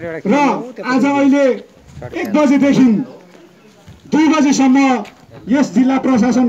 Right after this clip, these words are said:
कार्यालयमा धरना दिने कार्यक्रम छ। यो हाम्रो साङ्केतिक शान्तिपूर्ण आन्दोलन हो। त्यसर्थ सम्पूर्ण विद्यार्थी साथीहरू, सम्पूर्ण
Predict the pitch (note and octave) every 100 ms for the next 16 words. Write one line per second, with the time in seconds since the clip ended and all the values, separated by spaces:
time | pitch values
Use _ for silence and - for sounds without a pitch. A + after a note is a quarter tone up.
0 | B3 B3 B3 A#3 B3 A#3 G#3 - - -
1 | G3 B3 C4+ B3 G3 - - - - A#3+
2 | A#3+ B3 B3 B3+ B3+ C#4 C4+ C4+ - -
3 | F#3+ D4 C4 C4+ C4+ A#3 - - - -
4 | C#4+ C#4+ D4+ C#4+ C4 - - - - -
5 | - - D4 D#4 D#4 D#4+ C#4 C#4 B3 -
6 | - - - B3+ B3+ C4 B3+ B3 B3 B3
7 | - - - B3+ A#3+ C4+ C4+ C4 A#3 -
8 | - C4+ C4+ F4 D#4 C4 A#3 B3+ B3 A3+
9 | B3 B3+ B3+ C4+ C4 - - - - -
10 | C#4 D4+ D#4 D4